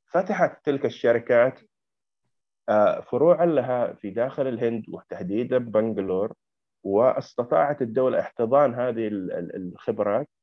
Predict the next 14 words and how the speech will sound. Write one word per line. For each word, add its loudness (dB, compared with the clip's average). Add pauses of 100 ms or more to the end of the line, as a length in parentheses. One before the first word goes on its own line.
(240)
ودمجوا 2
الشباب -2
الجديد -6
مع 0
الخبرات، -2
فاستطاعوا 2
أن -4
يوجدوا -4
البيئة -2
المناسبة -4 (120)
للأشخاص -2
النابغين 0
في -18
هذا -4